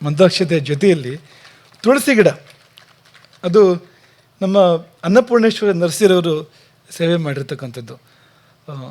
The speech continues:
ಅವರನ್ನು ಕೂಡ ಈ ಸಮಯದಲ್ಲಿ ವಿಶೇಷವಾದ ಆಶೀರ್ವಾದವನ್ನು ಅವರಿಗೆ ಕೊಡ್ಲಿಕ್ಕೆ ಇಷ್ಟಪಡ್ತೇವೆ. ನರ್ಸರಿಯವರು ತುಳಸಿ ಗಿಡವನ್ನು ಈ ರೀತಿ ಮಾಡ್ತಾರೆ ಅಂತ ನಮಗೆ ಕಲ್ಪನೆ ಇರಲಿಲ್ಲ. ಇದು ಒಂದು ನರ್ಸರಿ ಇದೆ ಅಂತ ಆಯ್ತು, ಹಾಗೆ ಮಾಡುವಂಥದ್ದು. ಅವರನ್ನು ಪ್ರೀತಿಯಿಂದ ಹರಿಸ್ತೇವೆ. ಮತ್ತು ನೀವೆಲ್ಲ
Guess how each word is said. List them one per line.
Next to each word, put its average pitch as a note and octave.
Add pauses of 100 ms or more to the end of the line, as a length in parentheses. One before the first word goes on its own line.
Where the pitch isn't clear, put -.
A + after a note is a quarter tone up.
ಅವರನ್ನು D#3+
ಕೂಡ D3+
ಈ C#3
ಸಮಯದಲ್ಲಿ C#3
ವಿಶೇಷವಾದ C3+
ಆಶೀರ್ವಾದವನ್ನು B2+
ಅವರಿಗೆ C3+
ಕೊಡ್ಲಿಕ್ಕೆ B2+
ಇಷ್ಟಪಡ್ತೇವೆ. B2
ನರ್ಸರಿಯವರು D3+ (480)
ತುಳಸಿ A3+
ಗಿಡವನ್ನು A3
ಈ F#3
ರೀತಿ F#3
ಮಾಡ್ತಾರೆ D3+
ಅಂತ C#3+
ನಮಗೆ C#3
ಕಲ್ಪನೆ C#3+
ಇರಲಿಲ್ಲ. B2+ (160)
ಇದು D#3+
ಒಂದು D#3
ನರ್ಸರಿ C#3+
ಇದೆ D#3+
ಅಂತ D#3+
ಆಯ್ತು, C#3
ಹಾಗೆ D3
ಮಾಡುವಂಥದ್ದು. C3+ (920)
ಅವರನ್ನು E3+
ಪ್ರೀತಿಯಿಂದ D3+
ಹರಿಸ್ತೇವೆ. C#3+
ಮತ್ತು C3+
ನೀವೆಲ್ಲ C3+